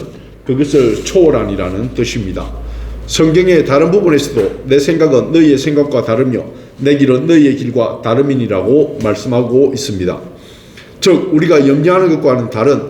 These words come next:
우리의 생각과는 다른 하나님의 평강이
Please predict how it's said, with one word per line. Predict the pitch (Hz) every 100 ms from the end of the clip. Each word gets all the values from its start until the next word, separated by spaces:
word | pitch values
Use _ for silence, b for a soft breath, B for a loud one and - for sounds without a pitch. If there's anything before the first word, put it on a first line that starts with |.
| -
우리의 | 143 160 156
생각과는 | 185 170 165 147 123 110
다른 | 101 139 113 - B B B
하나님의 | - 147 127 110
평강이 | 120 123 135 139 113 127